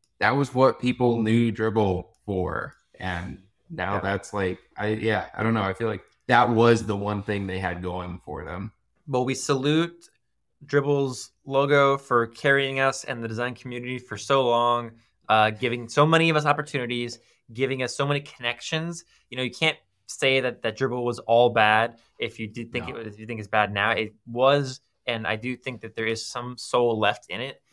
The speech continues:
Speaker 2: uh, but it, it was really just, uh, an amazing place to be on the internet for designers, and I thank them for creating that space, uh, for that. But what the fuck are you doing to your logo and your brand? You're ruining it. Okay. So
Speaker 1: Mm-hmm.
Speaker 2: that was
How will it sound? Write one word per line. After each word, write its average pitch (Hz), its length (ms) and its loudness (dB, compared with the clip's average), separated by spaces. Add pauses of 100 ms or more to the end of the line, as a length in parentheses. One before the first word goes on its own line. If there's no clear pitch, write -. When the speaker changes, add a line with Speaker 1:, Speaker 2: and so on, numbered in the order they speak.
(280)
Speaker 2:
uh, 101 260 2
but 113 160 -12
it, 113 120 -18 (100)
it 127 140 -4
was 117 500 2
really 113 320 -4
just, 104 400 -6 (340)
uh, 107 200 0
an 107 100 -4
amazing 113 440 -4
place 107 260 -6
to 104 60 -18
be 110 100 -6
on 104 80 -8
the 101 80 -14
internet 101 400 -8
for 101 120 -4
designers, 98 640 -6
and 98 380 -6
I 95 100 -4
thank 180 300 -2
them 113 220 -6
for 110 140 -10
creating 110 380 -6
that 104 160 -4
space, 101 440 -8 (120)
uh, 98 200 -2
for - 160 -20
that. 98 320 -4 (400)
But 110 300 -2 (120)
what 139 160 -16
the - 60 -20
fuck 151 300 4
are 139 40 -4
you 135 80 -4
doing 135 280 -2
to - 120 -12
your 123 100 -4
logo 117 280 2
and 104 100 -4
your 104 80 -8
brand? 101 240 -2
You're 101 140 -8
ruining 110 460 -4
it. 85 180 -16 (100)
Okay. 107 280 -4 (500)
So 131 580 6
Speaker 1:
Mm-hmm. 160 140 -14
Speaker 2:
that 151 180 8
was 160 380 4